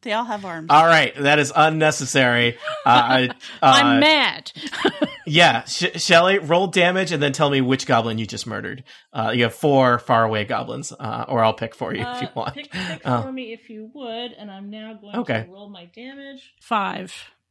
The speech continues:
Speaker 3: Uh.
Speaker 2: All right, five. You badly wound. Uh, you, you ignite.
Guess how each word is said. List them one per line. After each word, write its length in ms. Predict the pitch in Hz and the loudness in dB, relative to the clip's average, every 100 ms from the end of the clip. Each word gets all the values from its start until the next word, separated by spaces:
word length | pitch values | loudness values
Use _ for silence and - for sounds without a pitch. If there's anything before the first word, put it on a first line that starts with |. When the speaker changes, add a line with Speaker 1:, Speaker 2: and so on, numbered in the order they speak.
| _ - | _ -18
Speaker 3:
Uh. 600 | 311 208 185 185 208 226 _ _ _ _ _ _ _ _ _ _ _ _ _ _ _ _ _ _ _ _ _ _ _ _ _ - _ _ _ _ _ _ _ _ | -14 -14 -14 -12 -10 -12 _ _ _ _ _ _ _ _ _ _ _ _ _ _ _ _ _ _ _ _ _ _ _ _ _ -20 _ _ _ _ _ _ _ _
Speaker 2:
All 260 | 127 123 127 | 4 6 6
right, 300 | 123 110 - - | 4 0 -4 -16
five. 480 | - 143 147 156 139 | 2 4 6 4 2
You 120 | 127 | -2
badly 680 | 120 160 151 160 156 156 147 | -2 4 4 4 2 -2 -2
wound. 600 | 135 147 143 139 135 127 | 0 -2 0 0 -2 -2
Uh, 180 | 131 120 | -2 0
you, 200 | 123 131 - | -2 -4 -4
you 220 | 127 120 | -4 -4
ignite. 580 | 123 117 123 127 131 | -4 -2 0 2 0